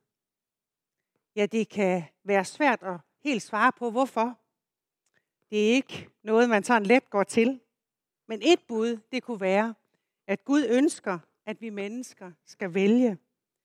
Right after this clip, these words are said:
Vælge det gode frem for det onde. Og at kærlighed,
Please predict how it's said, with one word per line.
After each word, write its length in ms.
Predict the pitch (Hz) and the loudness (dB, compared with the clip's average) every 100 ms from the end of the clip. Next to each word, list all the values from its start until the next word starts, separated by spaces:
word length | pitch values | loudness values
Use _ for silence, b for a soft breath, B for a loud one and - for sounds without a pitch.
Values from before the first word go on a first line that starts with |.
| _ _ 185 | _ _ 0
Vælge 380 | 233 262 285 | 4 6 4
det 180 | 269 226 | -2 -10
gode 400 | 214 220 247 277 _ _ _ _ | -8 -8 -8 -14 _ _ _ _
frem 220 | 226 202 | -2 -2
for 180 | - 208 | -4 -2
det 180 | 202 175 | -2 -4
onde. 320 | 196 233 240 _ _ _ _ _ _ _ _ _ | -6 -6 -10 _ _ _ _ _ _ _ _ _
Og 120 | 208 | -2
at 140 | 202 - | -2 -2
kærlighed, 640 | - 208 269 247 208 208 | 0 2 2 0 -2 -4